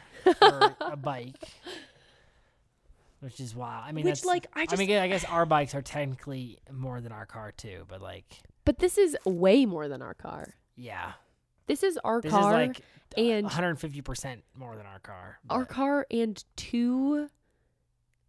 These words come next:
Speaker 1: um, dog show tier German Shepherds coming in at
Speaker 2: <laughs>
Speaker 1: three thousand five hundred dollars a piece.
Speaker 2: Uh, yeah.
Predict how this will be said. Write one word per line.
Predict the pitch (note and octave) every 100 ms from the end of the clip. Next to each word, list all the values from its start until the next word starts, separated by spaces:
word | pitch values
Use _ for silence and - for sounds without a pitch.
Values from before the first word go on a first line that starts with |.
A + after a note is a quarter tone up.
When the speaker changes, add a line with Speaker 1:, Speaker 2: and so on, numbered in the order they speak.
| _ _ _ _ _ -
Speaker 1:
um, | G#3 G3 D#3+ D#3+ E3+ _ _ - _ - G3
dog | F#3+ G3 A3+
show | A3 - A3+ G#3+ G#3+
tier | - G3+ F#3 F3+
German | E3 E3+ E3+ D#3+
Shepherds | - D3 - - - - - -
coming | - F#3+ F#3
in | F#3
at | E3+ -
Speaker 2:
<laughs> | _
Speaker 1:
three | F#3+ G#3+
thousand | G#3+ G3 F#3+ F3+
five | - E3+ E3+
hundred | F3
dollars | D#3+ D3+ D3+ D3+
a | D3+
piece. | - D3 D#3
Speaker 2:
Uh, | D3+ D3 C#3+ C3 B2 A#2+ G#2+ G#2 G2 F#2+ - _ _ _ _ -
yeah. | G#2 G2+ G2